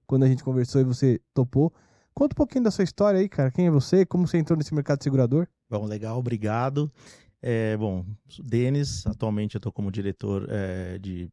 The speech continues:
Speaker 2: de sinistros massificados, grandes riscos e jurídico na, na Allianz Seguros,
Speaker 1: Uhum.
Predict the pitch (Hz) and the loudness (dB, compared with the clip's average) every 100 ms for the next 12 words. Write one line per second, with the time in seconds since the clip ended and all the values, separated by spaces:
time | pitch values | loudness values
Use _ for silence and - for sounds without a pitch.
0 | _ - - 107 101 - 101 - 110 113 | _ -18 -6 -4 -4 -4 -6 -8 -6 -4
1 | 110 107 104 98 104 107 104 90 101 107 | -4 -6 -8 -6 -4 -6 -8 -8 -6 -6
2 | 110 101 110 101 - 95 95 101 104 98 | -8 -4 -4 -4 -8 -10 -6 -4 -4 -6
3 | 104 107 110 104 - 98 101 135 190 - | -4 -4 -2 -4 -8 -6 -4 -4 -4 -8
4 | 139 107 110 | -10 -10 -12